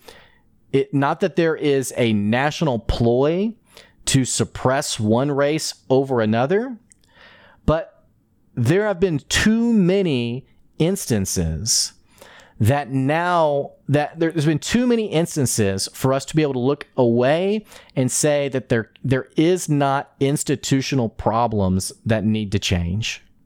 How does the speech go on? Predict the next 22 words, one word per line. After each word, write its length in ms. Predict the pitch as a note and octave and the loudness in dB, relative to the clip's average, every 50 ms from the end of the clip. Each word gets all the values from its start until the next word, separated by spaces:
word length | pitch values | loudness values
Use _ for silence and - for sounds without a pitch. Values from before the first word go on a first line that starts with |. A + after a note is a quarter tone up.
| _ _ _ _ _ _ _ _ _ _ _ _ _ _ _ - - - - - - - - - - | _ _ _ _ _ _ _ _ _ _ _ _ _ _ _ -20 -20 -20 -20 -20 -20 -20 -12 -4 -2
And 120 | C3+ C3 | -2 0
so 460 | - - D3+ C#3+ C#3 C#3 C#3 D3 - _ _ _ _ _ _ - | 0 0 0 0 0 -2 -4 -6 -8 _ _ _ _ _ _ 0
my 200 | C3+ D3 D#3 E3 | 0 0 0 -2
challenge 800 | D#3 - - - - F#3 F#3 G3 G#3 A3 G#3+ F#3+ D#3+ C#3+ - - | -4 -2 -2 0 0 0 0 0 0 2 2 0 0 -2 -4 -4
to 140 | - - G#2+ | 0 2 2
you, 460 | G2 F#2 E2+ F2 F2 F2 F2+ - - _ - - | 2 2 0 -2 -4 -8 -10 -14 -18 _ -4 -2
my, 240 | A#2+ A#2 A#2 A2 - | 0 0 0 -2 -2
my 140 | - A#2+ A#2 | -2 -4 -2
plead 640 | - - - - D3+ D#3 F3 G#3 A3+ A#3+ G3+ - | -4 -4 -2 0 2 2 2 2 0 -2 -4 -4
to 140 | - - A2 G2 | -2 0 2 2
you, 500 | F2+ F2 D#2+ D2+ D2+ D#2 - - B2+ - _ _ - _ _ _ _ _ _ _ _ _ _ _ - - - - - - - - - - - | 2 0 0 -2 -4 -6 -6 -6 -8 -10 _ _ -20 _ _ _ _ _ _ _ _ _ _ _ -16 -16 -16 -16 -16 -20 -20 -20 -20 -8 -2
don't 320 | G#2 C3 D3 E3 G3 F#3+ E3 | 0 0 2 0 -2 -2 0
be 120 | F#3 F#3+ | 0 2
that 260 | F3 G3+ F3+ D#3 - | 2 0 -2 -2 -2
person 640 | - - E3 D3 - - - A2+ G2+ F#2+ F#2+ F#2+ G#2 - - - G2 | 0 0 0 0 0 -2 -2 0 0 0 0 0 -2 -4 -6 -6 0
getting 320 | G#2+ B2+ C3+ D3 D3+ D#3 | 0 2 2 2 0 -2
on 160 | D3+ D#3 D3+ | -2 -2 -2
Facebook 640 | D3 - - B2 A2 - - - - F2+ F2 - - - - - _ _ _ _ _ _ _ _ _ _ _ - | -4 -2 -2 -2 -2 -2 -4 -2 -2 -2 -2 -2 -8 -20 -20 -20 _ _ _ _ _ _ _ _ _ _ _ -2
and 160 | - G#2 G2+ | 0 0 2
being 380 | F2+ A2+ A2+ A2+ A2+ A2 A2 - - | 2 0 0 0 -2 -4 -4 -2 -2
an 100 | A2 A2 - | -2 0 0
idiot. 580 | G#2+ G#2+ G2+ G2+ F#2 F2 E2 D#2 - - - | 0 0 0 0 -2 -4 -6 -8 -10 -12 -14